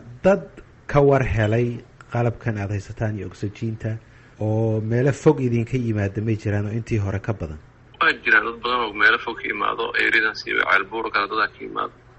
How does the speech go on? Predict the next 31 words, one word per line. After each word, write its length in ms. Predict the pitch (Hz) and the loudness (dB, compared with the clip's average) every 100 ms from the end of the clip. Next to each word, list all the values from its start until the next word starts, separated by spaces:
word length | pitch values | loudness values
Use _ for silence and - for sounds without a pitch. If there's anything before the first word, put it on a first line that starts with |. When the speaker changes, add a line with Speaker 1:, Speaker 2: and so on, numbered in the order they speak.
| - | -8
Speaker 2:
Ilaa 200 | 117 113 | -2 0
dhankan 340 | 117 120 113 104 | 0 0 0 0
Ethiopia 420 | - - 117 110 113 | -4 -8 -6 0 2
xaggeeda 380 | 104 101 107 107 | 2 0 -2 -2
xigto, 260 | 101 - - | -4 -6 -4
xuduudda 460 | - 92 104 107 - - | -4 -4 -6 -4 -4 -4
dadaa 200 | 113 104 | -4 -4
ka 120 | - 110 | -4 -6
imaado. 380 | 101 107 104 127 - - - | -4 -4 -4 -6 -12 -20 -6
Marka 380 | 107 110 - 104 104 101 - - - | -2 -2 0 2 2 0 -8 -14 -6
markii 260 | 117 - | -4 -2
la 60 | 110 | -4
furayana 460 | - 117 107 110 107 | -2 2 2 2 -2
koleyba 260 | 107 104 | 0 -2
si 140 | 101 107 | -2 -4
open 260 | 117 117 | -2 -2
ah 80 | 101 | -2
loo 160 | 101 107 | -2 -8
furay 200 | - 113 117 - - | -4 -6 -6 -18 -14
oo 240 | 107 98 95 | -8 -6 -4
inuu 220 | 107 104 | -4 -4
bukaanka 400 | 98 98 107 104 101 104 98 - 98 | -4 -4 -2 0 0 0 -2 -4 -4
adeegan 420 | 104 107 101 101 | -4 -2 0 0
available 480 | 101 101 107 104 98 | 0 2 2 2 -2
u 100 | 101 | -6
yahay 200 | 101 95 95 | -6 -6 -6
isbitaalkan 460 | - - 104 - 92 | -10 -2 -2 -4 -14
ay 80 | 92 | -18
ka 120 | - | -16
heli 140 | 98 98 | -12 -4
karaan. 260 | - 95 | 0 0